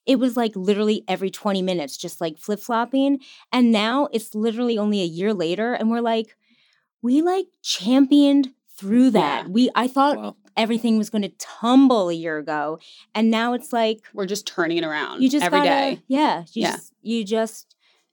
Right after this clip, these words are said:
Speaker 1: you
Speaker 2: You also have
Speaker 1: just
Speaker 2: no
Speaker 1: get
Speaker 2: choice
Speaker 1: through
Speaker 2: when
Speaker 1: it.
Speaker 2: you're kinda poor still, even though we have a very,
Speaker 1: <laughs>
Speaker 2: s-,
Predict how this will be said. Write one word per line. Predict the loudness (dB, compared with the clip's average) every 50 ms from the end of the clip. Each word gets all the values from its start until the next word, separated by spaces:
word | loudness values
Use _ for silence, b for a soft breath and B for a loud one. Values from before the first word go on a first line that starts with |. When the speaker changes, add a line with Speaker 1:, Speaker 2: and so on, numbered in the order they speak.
| _ _ _ _ -8
Speaker 1:
you | -6 -2 0
Speaker 2:
You | 2
also | 2 4 6
have | 6 6
Speaker 1:
just | 6 4
Speaker 2:
no |
Speaker 1:
get | 4 0 2
Speaker 2:
choice | 2 4 4 4 4
Speaker 1:
through | 2 0
Speaker 2:
when | 0
Speaker 1:
it. | -2
Speaker 2:
you're | -2 -2 -2 -2
kinda | -2 -2 -4
poor | -2 0 0 2 2 0
still, | -2 -2 -2 0 0 2 2
even | 0 0 -2 0
though | 0 2 6
we | 6 4
have | 6 6 2
a | 2
very, | 4 4 4 4 4
Speaker 1:
<laughs> | 2
Speaker 2:
s-, | 2